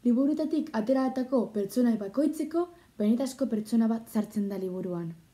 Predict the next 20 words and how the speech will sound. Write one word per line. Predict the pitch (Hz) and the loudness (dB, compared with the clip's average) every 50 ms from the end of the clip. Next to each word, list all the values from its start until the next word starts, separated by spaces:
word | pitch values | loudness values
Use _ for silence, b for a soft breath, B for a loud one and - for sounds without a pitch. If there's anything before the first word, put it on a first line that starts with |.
| _ _ _ _ _ _ _ | _ _ _ _ _ _ _
Betirako? | - 170 - - 190 170 180 - - 277 - - - _ _ _ _ _ _ _ _ _ _ _ _ | -14 -12 -10 -10 -10 -10 -8 -8 -10 -10 -10 -12 -16 _ _ _ _ _ _ _ _ _ _ _ _
Ez | - 170 165 165 | -10 -10 -10 -10
dakigu. | 160 160 - 269 330 359 254 - - - _ _ _ _ _ _ _ _ _ - - - - | -12 -12 -10 -10 -8 -8 -10 -10 -14 -18 _ _ _ _ _ _ _ _ _ -20 -20 -8 -6
Pertsonalki, | 262 262 - 330 349 370 359 359 359 359 403 415 - - _ _ _ _ - | -6 -4 -2 -2 -2 -2 -2 -2 -2 -2 -2 -2 -6 -12 _ _ _ _ -4
izugarriz | 269 240 220 - 302 359 339 359 392 403 392 359 294 294 - | -4 -4 0 2 2 2 2 2 0 -2 -2 -2 -4 -4 -6
gustatu | 262 262 254 - 277 254 311 311 | -4 -4 -2 -2 -2 -2 -2 -4
egin | 277 269 269 262 233 | -4 -2 -2 -2 -2
zait | 277 269 254 220 240 | -2 -4 -4 -4 -4
istorioa, | 220 214 - 247 233 226 214 196 175 175 B B B _ | -6 -6 -4 -4 -2 -2 -2 -2 -4 -8 B B B _
fantasiaz | 269 269 269 269 349 330 330 349 370 381 370 - - _ | -4 -2 -2 -2 -2 -2 -2 -2 -2 -4 -6 -10 -10 _
beteta | 240 277 277 349 320 359 349 302 | -2 0 0 0 0 0 0 2
dagoelako, | 262 233 220 220 214 202 190 180 185 - - - - 240 - - | 2 0 0 -2 -4 -4 -4 -4 -6 -8 -10 -18 -20 -18 -14 -12
eta | 214 208 220 226 | -10 -6 -4 -2
niri | 247 285 277 320 269 | -2 -2 -2 -2 -2
liburu | 254 240 208 226 247 254 254 | -2 -2 -2 -2 -2 -2 -2
hauek | 233 233 240 277 320 311 b b b b b _ | -4 -4 -4 -6 -8 -10 b b b b b _
pilo | 262 254 247 233 220 | -4 -2 -2 -2 -4
bat | 220 233 233 | -6 -6 -8
gustatzen | 233 214 220 202 202 220 208 208 | -10 -12 -12 -10 -8 -8 -8 -8
zaizkidalako. | - 190 180 - - 180 175 170 170 165 - 165 165 | -10 -12 -14 -14 -12 -10 -10 -10 -10 -12 -12 -14 -14